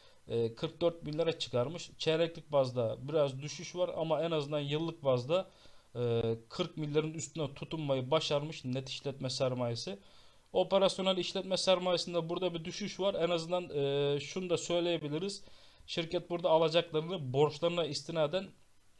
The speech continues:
e, biraz daha uzatmış. Borçlarını da uzatmış, alacaklarını tahsil etmiş.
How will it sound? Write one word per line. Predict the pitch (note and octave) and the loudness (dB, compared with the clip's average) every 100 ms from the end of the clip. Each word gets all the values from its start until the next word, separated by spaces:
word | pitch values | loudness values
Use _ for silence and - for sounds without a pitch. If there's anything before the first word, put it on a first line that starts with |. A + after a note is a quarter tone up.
| - _ - | -20 _ -2
e, | B2 A#2 | 0 2
biraz | C#3+ D3+ C#3 | 4 4 6
daha | D3+ | 4
uzatmış. | D#3+ D3+ C#3+ C#3 F3 - - | 4 2 2 2 -6 -12 -2
Borçlarını | C#3+ D3+ D#3 D3 C3+ | 2 2 0 -4 -2
da | B2 | -4
uzatmış, | D3+ D#3+ - - | 0 0 0 -4
alacaklarını | C#3+ D3+ D3 C#3+ F#3 F3 | 0 2 2 0 -4 -12
tahsil | - D3 C#3+ D#3 | -2 -2 0 -4
etmiş. | C#3 - - - | -6 -6 -10 -10